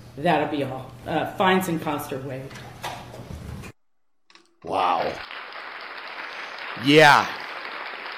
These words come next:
Speaker 2: You see, it's not all bad news.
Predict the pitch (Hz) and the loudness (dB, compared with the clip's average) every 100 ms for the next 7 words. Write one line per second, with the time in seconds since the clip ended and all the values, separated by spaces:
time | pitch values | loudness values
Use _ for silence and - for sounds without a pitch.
0 | - - - - - - - 107 113 143 | -12 -14 -14 -18 -18 -20 -10 -4 0 2
1 | 147 156 - _ _ _ _ _ _ - | 2 0 -4 _ _ _ _ _ _ -6
2 | 117 - 135 135 127 123 113 113 107 95 | -6 -2 0 2 4 4 4 0 0 -2
3 | 95 85 69 - | -8 -10 -16 -20